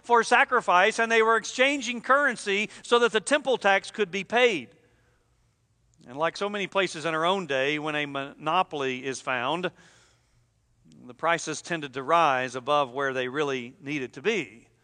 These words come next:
They were taking advantage of them, which is why Jesus says this house of prayer and worship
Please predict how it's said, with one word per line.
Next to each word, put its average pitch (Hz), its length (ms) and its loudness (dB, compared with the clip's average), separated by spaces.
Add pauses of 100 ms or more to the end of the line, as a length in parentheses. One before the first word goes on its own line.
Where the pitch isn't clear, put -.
(640)
They 156 60 -16
were 143 60 -12
taking 147 320 -6
advantage 180 480 0
of 123 140 -4
them, 120 200 -10
which 143 160 -10
is 135 100 -10
why 156 320 4
Jesus 151 420 -8
says 135 420 -4
this 139 220 -8
house 156 320 -4
of 135 160 -14
prayer 165 280 0
and 131 120 -6
worship 139 460 -4